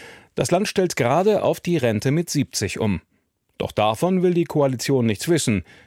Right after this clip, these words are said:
nicht einmal von einer Erhöhung der Abschläge für den Vorruhestand.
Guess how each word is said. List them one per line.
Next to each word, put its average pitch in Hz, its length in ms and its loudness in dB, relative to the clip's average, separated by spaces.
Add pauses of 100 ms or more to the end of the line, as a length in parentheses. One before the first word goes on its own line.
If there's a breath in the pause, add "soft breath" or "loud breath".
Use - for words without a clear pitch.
nicht - 380 -2
einmal 107 400 0
von 104 200 -2
einer 98 380 0
Erhöhung 101 500 2
der 92 220 0
Abschläge 95 640 -2
für 95 200 -4
den 85 160 -4
Vorruhestand. 85 840 -4